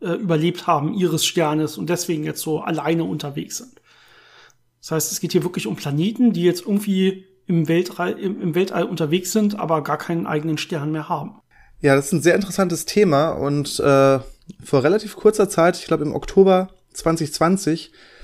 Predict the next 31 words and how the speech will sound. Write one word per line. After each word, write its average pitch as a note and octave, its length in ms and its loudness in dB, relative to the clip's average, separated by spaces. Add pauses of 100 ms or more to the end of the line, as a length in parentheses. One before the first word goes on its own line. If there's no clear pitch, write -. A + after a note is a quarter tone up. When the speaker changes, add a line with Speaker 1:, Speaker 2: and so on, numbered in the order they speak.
(220)
Speaker 2:
hat E3 160 2
Speaker 1:
Mhm. F3 60 4
Speaker 2:
man E3 120 4
das D3 100 -2
erste D#3 300 0
Mal D3+ 180 2
wirklich D#3+ 340 0
einen, C#3+ 360 -2
äh, B2+ 320 2
sogenannten C3 480 0
Rogue C#3 340 6
Planet, D3 580 -2 (300)
äh, C3 120 2
beobachtet C#3+ 540 4
in A#2+ 120 0
der A#2 280 0
Milchstraße. C3 760 -4 (760)
Also C3 200 4
ein, C3+ 200 0 (420)
ein - 180 -4
Planet, C#3 400 6
der D#3+ 100 6
ungefähr D#3 320 0
so C#3 300 2
schwer D3 280 4
ist D3 120 0
wie C3+ 60 -2
die B2 120 0
Erde D#3+ 340 2 (840)
und D3+ 160 0
der D3 280 6